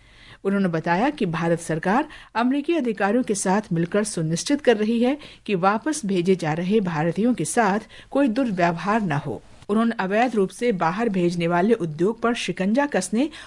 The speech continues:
और देशों के बीच अवैध आवागमन को रोकने की जरूरत पर जोर दिया।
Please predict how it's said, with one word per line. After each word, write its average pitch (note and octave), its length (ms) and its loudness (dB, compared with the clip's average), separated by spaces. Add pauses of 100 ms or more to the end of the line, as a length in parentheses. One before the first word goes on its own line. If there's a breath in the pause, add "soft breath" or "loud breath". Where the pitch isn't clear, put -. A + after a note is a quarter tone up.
(120)
और A#3 140 4
देशों B3 360 0
के C#4+ 120 4
बीच A#3 320 0
अवैध G3 440 2
आवागमन E3 540 0
को G#3+ 220 4
रोकने F#3+ 460 0
की G#3+ 180 -2
जरूरत D#3 400 -2
पर D#3+ 220 -2
जोर D#3 260 0
दिया। C#3+ 300 -4